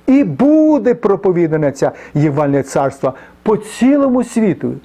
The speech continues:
на свідоцтво народам усім. І тоді прийде кінець. Тому,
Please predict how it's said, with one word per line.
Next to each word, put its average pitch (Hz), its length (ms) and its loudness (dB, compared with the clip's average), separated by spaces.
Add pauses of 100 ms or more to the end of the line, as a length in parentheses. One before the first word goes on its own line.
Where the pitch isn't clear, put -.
(200)
на 208 220 2
свідоцтво 240 720 0 (240)
народам 214 560 0
усім. 165 380 -6 (560)
І 165 100 2
тоді 156 540 -2 (400)
прийде 139 560 -2 (580)
кінець. 139 580 -4 (1200)
Тому, 180 460 0